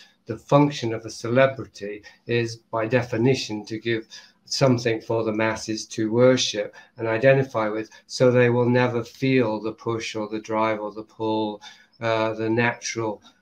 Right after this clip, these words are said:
uh, impulse to become individuals, to di-, discover their own individual orientation. So, um,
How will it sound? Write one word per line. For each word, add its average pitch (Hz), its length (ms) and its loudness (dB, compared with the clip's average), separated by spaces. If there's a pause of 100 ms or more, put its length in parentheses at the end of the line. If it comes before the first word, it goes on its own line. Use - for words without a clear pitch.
(180)
uh, 110 480 -2
impulse 139 560 0
to 120 320 -2
become 113 440 -4
individuals, 107 880 -10
to 113 100 -6
di-, 110 300 -12
discover 110 480 -2
their 107 220 -2
own 104 220 -2
individual 101 680 -8 (340)
orientation. 110 520 -2 (280)
So, 120 380 4 (340)
um, 113 520 0